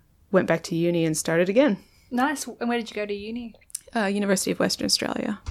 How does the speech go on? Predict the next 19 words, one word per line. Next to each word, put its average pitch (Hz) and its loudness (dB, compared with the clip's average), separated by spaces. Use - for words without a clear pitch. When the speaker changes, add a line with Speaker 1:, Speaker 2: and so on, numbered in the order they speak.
Speaker 2:
Oh, 247 -4
cool. 220 2
Speaker 1:
Uh, 185 6
mostly. 185 4
I 180 4
went 180 0
to - -4
a - -4
couple - -4
of - -2
unis, 170 -2
but 262 6
Speaker 2:
Yeah. 233 8
Speaker 1:
yeah, - 4
that 202 2
was 175 0
the 175 -2
main 165 0
place. - -6